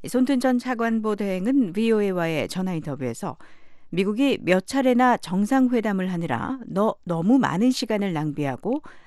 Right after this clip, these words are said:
압박으로 거둔 효과마저 상쇄시키고 있다고 말했습니다. 단기간에 북한을 비핵화시키겠다는 환상을 접고 단계적 로드맵을 만들어가야 한다면서도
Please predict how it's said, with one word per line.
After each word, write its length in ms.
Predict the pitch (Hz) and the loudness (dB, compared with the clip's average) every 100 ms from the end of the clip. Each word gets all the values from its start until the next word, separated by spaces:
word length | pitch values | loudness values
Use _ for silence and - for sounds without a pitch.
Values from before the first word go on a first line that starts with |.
| - | -4
압박으로 500 | 160 - 254 233 233 | -4 0 0 2 2
거둔 260 | 220 208 208 | 2 -2 -2
효과마저 500 | 214 - 175 131 208 | -4 -2 -2 -2 -2
상쇄시키고 720 | - 294 277 277 - 233 208 | -2 0 0 -2 -4 -6 -2
있다고 320 | 160 - 123 | -4 -4 -6
말했습니다. 680 | 131 127 - - 87 - - - - - - - - - - | -4 -6 -10 -12 -12 -14 -20 -20 -20 -20 -20 -20 -20 -20 -6
단기간에 720 | 226 226 254 262 262 269 208 | 2 4 6 6 6 6 4
북한을 440 | 233 - 240 262 | 0 0 4 2
비핵화시키겠다는 1080 | - 208 214 214 208 - - 196 180 175 175 | 2 0 0 0 -2 -4 -8 -4 -4 -2 -2
환상을 400 | 170 180 165 160 | -4 -4 -2 -4
접고 400 | 151 135 - 110 - - - - | -4 -8 -4 -6 -6 -20 -20 -10
단계적 580 | - 185 190 208 269 208 | -2 2 4 4 2 2
로드맵을 560 | 202 226 208 202 190 | 2 2 2 2 0
만들어가야 640 | 123 151 165 220 226 202 | 2 0 0 0 0 0
한다면서도 720 | 180 156 143 135 143 123 98 | -2 -2 -2 -2 -4 -6 -8